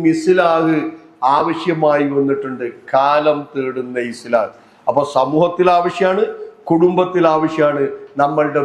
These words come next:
വ്യക്തി ജീവിതത്തിലും ആവശ്യമാണ്. ഈ ഇസ്ലാഹ് നിർവഹിക്കാൻ നമ്മൾ സന്നദ്ധരായിട്ടില്ലെങ്കിൽ സമൂഹത്തിന്റെ കാര്യം കുറച്ച് മോശമായിരിക്കും. വലിയൊരു സമ്മേളനമൊക്കെ നടത്തി വമ്പിച്ച വിജയമായി. എന്തുകൊണ്ടാ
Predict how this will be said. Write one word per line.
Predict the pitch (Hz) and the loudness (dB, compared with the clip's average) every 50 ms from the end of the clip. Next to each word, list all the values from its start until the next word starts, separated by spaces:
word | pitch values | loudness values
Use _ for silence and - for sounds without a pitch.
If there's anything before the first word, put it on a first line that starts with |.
| 135 | -2
വ്യക്തി | 143 139 143 - 180 175 143 | -4 -6 -6 -6 -6 -4 -2
ജീവിതത്തിലും | 143 147 139 139 139 139 139 139 139 131 127 123 127 120 | -2 -2 2 2 2 2 2 0 -2 -4 -2 0 2 2
ആവശ്യമാണ്. | 120 120 120 - 127 117 110 107 104 101 95 92 - - - - - _ - 269 285 339 | 2 0 -2 -4 -6 -6 -4 -2 -4 -4 -6 -8 -14 -16 -20 -20 -18 _ 2 4 4 4
ഈ | 381 381 349 302 262 | 4 4 2 2 2
ഇസ്ലാഹ് | 226 - - 208 214 214 202 196 202 196 185 185 190 180 | 0 0 0 2 4 4 4 4 4 2 2 0 0 0
നിർവഹിക്കാൻ | 170 160 156 156 151 160 165 160 151 151 160 - - 139 147 151 151 151 151 143 - - - - - - 135 | -2 -2 -2 0 2 2 2 2 2 0 -4 -4 0 2 2 4 4 2 0 -4 -10 -16 -18 -20 -10 -4 -2
നമ്മൾ | 131 139 147 156 151 156 156 151 - - | -2 0 2 2 2 2 0 -4 -4 -2
സന്നദ്ധരായിട്ടില്ലെങ്കിൽ | 143 139 143 151 156 160 156 165 160 156 151 151 156 151 151 - 160 147 151 156 151 151 147 139 160 185 220 247 247 - - - - - _ _ _ _ _ _ _ _ _ _ _ _ _ _ _ _ _ _ - | -2 -2 0 0 0 2 2 2 2 2 2 0 0 -2 -4 -4 -4 -2 0 0 0 0 0 0 0 0 0 0 -4 -6 -12 -20 -20 -20 _ _ _ _ _ _ _ _ _ _ _ _ _ _ _ _ _ _ -10
സമൂഹത്തിന്റെ | - - 139 139 147 151 147 156 156 156 - 156 147 151 151 147 - | -2 0 0 2 2 2 2 2 2 2 2 2 2 2 2 2 2
കാര്യം | 131 127 127 127 135 135 131 - - - - - - - - - | 0 2 2 2 2 0 0 -2 -10 -14 -20 -20 -20 -20 -10 -2
കുറച്ച് | - 127 117 110 - - - - - - - - 156 139 | 0 0 0 0 -4 -8 -14 -20 -20 -8 0 0 2 2
മോശമായിരിക്കും. | 131 123 117 110 - 127 113 101 92 - 104 107 110 123 | 2 0 0 0 0 0 0 0 -2 -6 -8 -4 0 0
വലിയൊരു | 127 131 139 147 151 151 165 165 156 - - | 0 0 0 -2 2 2 2 2 2 2 0
സമ്മേളനമൊക്കെ | 135 131 135 139 147 147 156 156 151 151 151 147 147 | 0 2 2 2 2 2 2 0 0 0 -2 0 0
നടത്തി | 147 139 - - - 160 - - - - - - - - - - 117 | 0 0 0 -4 -8 -8 -10 -10 -16 -20 -20 -20 -20 -18 -6 0 2
വമ്പിച്ച | 127 131 135 139 147 151 156 156 147 139 135 - - - 160 139 | 2 2 2 2 2 0 0 0 0 -2 -2 -2 2 0 2 2
വിജയമായി. | 135 135 113 139 139 131 117 107 104 101 - - - | 2 0 0 2 2 2 2 0 -2 -4 -6 -4 -2
എന്തുകൊണ്ടാ | 127 131 147 160 156 151 170 | -2 2 4 2 4 4 2